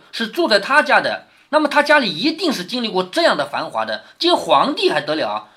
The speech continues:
肯定是家里有很高规格的这样一种接待礼仪嘛。所以等到作者曹雪芹他的童年，家里人肯定是天天在说，比如说吧，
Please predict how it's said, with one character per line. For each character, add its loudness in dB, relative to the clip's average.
肯 0
定 2
是 -2
家 2
里 0
有 0
很 -4
高 4
规 -2
格 -4
的 -4
这 -6
样 -4
一 -8
种 -10
接 -6
待 -2
礼 -12
仪 -18
嘛。 -8
所 -6
以 -2
等 0
到 4
作 4
者 -2
曹 6
雪 -2
芹 -8
他 2
的 0
童 -8
年， -8
家 4
里 -4
人 -2
肯 0
定 0
是 -6
天 -8
天 -6
在 -2
说， -6
比 2
如 0
说 2
吧， 0